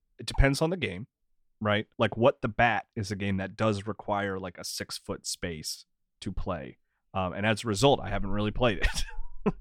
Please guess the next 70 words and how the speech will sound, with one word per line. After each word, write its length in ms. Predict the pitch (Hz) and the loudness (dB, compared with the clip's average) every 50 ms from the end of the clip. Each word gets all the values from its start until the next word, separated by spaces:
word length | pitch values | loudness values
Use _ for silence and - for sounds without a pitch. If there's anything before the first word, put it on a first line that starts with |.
| - - 185 180 127 104 | -6 -6 -4 -4 -2 0
Like, 140 | 123 107 123 | 4 8 8
I 80 | 117 | 8
went 180 | 113 123 131 113 | 8 8 6 4
to 60 | 113 | 4
go 100 | 107 120 | 4 4
set 240 | 110 - - 127 113 | 4 6 6 4 6
it 80 | 110 123 | 8 8
up, 180 | 123 113 - | 8 8 8
and 80 | 107 107 | 4 2
I 40 | 104 | 2
was 80 | 98 | 2
like, 120 | 101 95 110 | 0 2 4
"You 80 | 139 | 4
need 140 | 185 185 - | 4 4 4
six 260 | - - 143 - - | 4 2 2 2 2
feet." 260 | - - 143 104 - - - - | 2 2 2 2 0 -2 -4 -4
I 20 | |
was 120 | 104 92 104 | -2 -2 -2
like, 100 | 90 - | 2 6
"Oh, 160 | 123 107 92 | 6 6 6
so 140 | 90 - 113 | 4 2 0
I 40 | 104 | 0
need 120 | 101 101 95 | 0 0 -2
to 60 | 92 | -4
move 180 | 92 95 92 | -4 -4 -4
out 100 | 92 90 | -4 -4
of 60 | 87 90 | -4 -4
my 120 | 87 87 | -6 -6
office." 360 | 90 92 - - - 98 - | -6 -8 -8 -10 -12 -12 -12
Okay. 220 | - 90 - 82 - - _ _ _ - - - - - _ _ _ _ - - - - - | -12 -10 -10 -12 -12 -14 _ _ _ -20 -20 -20 -20 -20 _ _ _ _ -20 -20 -14 -10 -8
Horizon, 580 | - - 123 117 120 151 220 294 254 160 147 117 | 2 4 6 8 10 10 10 10 8 6 6 4
on 100 | 104 95 | 4 4
the 80 | 95 | 2
other 180 | 98 98 98 95 | 2 2 0 -2
hand, 240 | 101 98 95 92 82 | -4 -4 -6 -6 -4
I 100 | 85 110 | -4 -2
played 320 | 110 - - 143 135 120 | 0 2 2 4 4 2
in, 160 | 110 101 98 87 | 2 -2 -6 -6
uh, 140 | 107 104 101 | -6 -4 -4
seat-, 340 | 95 - - 185 208 170 - - | -4 -4 -4 -4 -4 -6 -4 -2
I 100 | 104 123 | 0 0
played 260 | - - 190 165 - | 4 4 4 4 4
seated 400 | - - - 107 - - - _ _ - | 2 -2 -2 -4 -6 -8 -12 _ _ -6
the 100 | 98 98 | 0 2
whole 180 | 120 156 151 | 4 4 4
game. 340 | 98 92 107 123 98 - - - - | 2 0 -2 -4 -4 -8 -12 -6 -2
I 80 | 107 101 | 0 2
have, 160 | 107 123 123 | 2 2 4
like, 160 | 120 104 - 110 | 2 2 0 -2
a 80 | 95 | -6
drum 280 | 92 98 - 107 110 117 | -4 -2 0 0 0 0
stool 300 | - - - 101 82 - - | 0 -4 -4 -6 -8 -6 -6
that 120 | - 92 | -4 -4
I 60 | 87 | -4
sit 220 | 87 - - 110 98 | -4 -2 -2 0 0
on 140 | 90 90 92 | -2 -2 -2
so 120 | - 107 | -2 -2
I 40 | 92 | -2
can 220 | - 90 85 90 | -2 -6 -12 -14
still 200 | - - - 101 | -10 -6 -4 -2
have 160 | 101 95 92 | -2 -2 -4
the 80 | 98 92 | -4 -4
leverage 300 | 90 92 92 95 95 - | -2 -2 -2 -2 -4 -8
of 100 | 98 - | -10 -10
my 120 | 87 87 | -8 -8
elbows 400 | 78 90 95 107 120 113 117 - | -6 -6 -2 0 0 0 0 -2
and 100 | - 123 | -4 -8
stuff 200 | - - 131 - | -8 -8 -8 -8
like 140 | - 131 - | -8 -8 -4
that, 200 | - 143 143 - | -2 -2 -2 -2